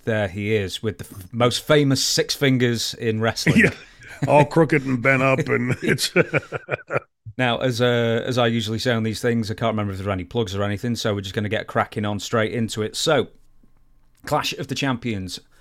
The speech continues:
Speaker 1: twenty-two. I'll give you more information on the show itself, you know, attendance and all that kind of thing when we get there. But as we sort of established with our last two episodes where we have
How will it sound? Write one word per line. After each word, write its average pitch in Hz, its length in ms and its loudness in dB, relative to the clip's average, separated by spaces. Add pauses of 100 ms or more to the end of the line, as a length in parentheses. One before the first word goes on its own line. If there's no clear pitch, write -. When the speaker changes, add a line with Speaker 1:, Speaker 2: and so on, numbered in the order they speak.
(180)
Speaker 1:
twenty-two. 110 1300 -4
I'll 98 140 -6
give 104 140 -4
you 104 60 -2
more 98 180 -2
information 95 560 -8
on 104 100 -4
the 95 100 -6
show 95 220 -4
itself, 90 460 -4
you 92 80 -6
know, 85 100 -8
attendance 87 400 -10
and 87 80 -6
all 90 60 -8
that 95 100 -14
kind 92 140 -8
of 87 80 -14
thing 92 100 -8
when 87 140 -8
we 92 60 -10
get 101 180 -6
there. 92 100 -6
But 123 260 0 (560)
as 107 200 -4
we 110 60 -4
sort 127 200 0
of 107 80 -8
established 104 400 -4
with 110 80 -4
our 101 100 0
last 101 280 -4
two 92 360 -4
episodes 98 480 -6
where 98 240 -4
we 92 260 -8
have 87 440 -10